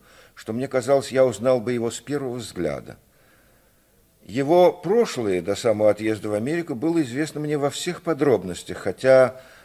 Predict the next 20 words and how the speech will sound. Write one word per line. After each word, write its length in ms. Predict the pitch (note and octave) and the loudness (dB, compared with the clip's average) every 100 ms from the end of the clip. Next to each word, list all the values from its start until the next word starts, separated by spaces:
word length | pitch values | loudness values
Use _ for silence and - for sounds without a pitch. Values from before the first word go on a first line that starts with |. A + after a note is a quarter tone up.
| _ | _
в 80 | - | -14
семье 440 | - A2+ F2+ B2+ G#3 | -8 -6 -4 -2 -2
об 100 | D#3 | -2
этом 240 | A2+ F#2 | -2 -6
периоде 640 | F2 E2 D#2 D2 D#2 D2+ | -6 -4 -6 -6 -8 -8
его 220 | D2 D2+ D2+ | -8 -8 -8
жизни 340 | D2+ D2 D2+ | -8 -10 -10
всегда 360 | D2 D2 D#2+ C#3 | -10 -10 -8 -6
говорили 360 | A2+ F2+ B2 | -6 -6 -8
вполголоса. 920 | A2 - G2 D2 D2+ C#2 C2+ - B1+ - _ _ _ _ - | -6 -2 -2 -2 -6 -6 -10 -14 -16 -18 _ _ _ _ -8
По-видимому, 640 | D2+ D2 E2+ A2 C3 C3 | -6 -4 -4 -2 -2 2
он 200 | B2 A#2 | 2 2
вел 220 | G2 B2 | 2 0
беспутную 680 | G#2 A2+ - C3 C3 B2 B2+ | 0 -4 -4 -6 -4 -4 -4
жизнь, 340 | A2+ E3+ F2 | -2 -4 -4
иначе 260 | D#2+ D#2 - | -6 -6 -6
говоря, 260 | F2 F2+ G2 | -4 -2 0
промотал 520 | G2 F#2 F2 F2 F#2+ | 0 -2 0 0 0
кое-какие 540 | G2+ G2 G#2 G2+ A#2+ | 0 -2 -2 -4 -4
деньги, 500 | A2 D#3+ F#3 - C2+ | -4 -4 -4 -4 -10